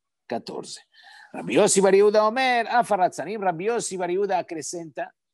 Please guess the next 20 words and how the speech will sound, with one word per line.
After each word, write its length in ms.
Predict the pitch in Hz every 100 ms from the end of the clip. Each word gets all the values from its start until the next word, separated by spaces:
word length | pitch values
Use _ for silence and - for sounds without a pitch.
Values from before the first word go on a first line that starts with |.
| _ _ _ _
e 80 | 147
acrescentou 380 | 139 156 170 185
mais 180 | 196 170
um 120 | 175
quarto, 340 | 220 208 160
uma 140 | 165 156
quarta 280 | 190 160 139
profissão, 560 | 131 127 117 196 240
que 400 | - 190 220 220 -
são 180 | -
os 100 | 185
sapateiros. 640 | - - 160 - 107 - - _ _ _ -
Sheken 420 | - 127 226 240
Oler 240 | 208 247
Regalim, 360 | 220 214 233 254
Metaknim 640 | 202 190 190 175 208 277
Mina 340 | 269 233 185
Alehem 400 | 170 165 170 202
Beholosh 420 | 175 - 151 151 139
Hamoed. 280 | 123 98